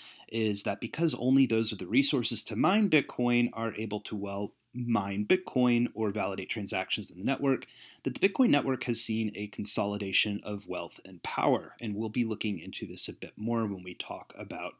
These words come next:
Bitcoin mining. Bitcoin was originally released in two thousand nine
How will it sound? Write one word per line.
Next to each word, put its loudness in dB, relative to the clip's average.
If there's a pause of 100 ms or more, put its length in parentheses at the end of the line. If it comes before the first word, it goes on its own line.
Bitcoin -6
mining. -6 (800)
Bitcoin 10
was 10
originally 6
released -2
in -6
two 0
thousand 0
nine -6